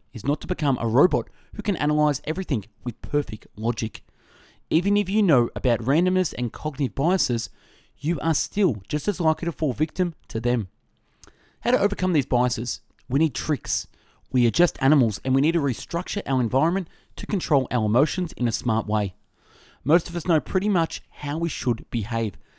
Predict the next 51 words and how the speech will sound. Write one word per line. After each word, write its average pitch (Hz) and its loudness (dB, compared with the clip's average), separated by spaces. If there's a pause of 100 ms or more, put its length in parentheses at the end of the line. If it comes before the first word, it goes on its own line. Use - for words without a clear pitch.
(240)
It 147 0
is 160 2
the 156 -4
execution - -2 (180)
that 117 0
is 117 -2
the - -12
problem, 123 0 (220)
not 139 -2
the 131 -10
absence 120 -2
of 110 -6
knowledge. 113 0 (840)
I 135 -2
try 175 2
to 170 2
remind 156 2
my 151 2
group 143 0
each 151 0
week 131 0 (160)
that 123 0
we 123 2
are 117 0
all 156 2
idiots 113 -2 (220)
and 113 0
know 117 4
nothing, 110 0 (360)
but 120 -2
we 127 -2
have 135 -2
the 131 -2
good 175 -4
fortune - 0 (240)
of 107 -2
knowing 117 2
it. 107 -6 (1040)
Do 185 -4
not 196 4
blame 185 2
others 151 0
for - -4
your 123 2
failures, 123 2 (120)
even 160 0
if 202 -4
they 180 0
are 113 0
your 110 0
fault. - -4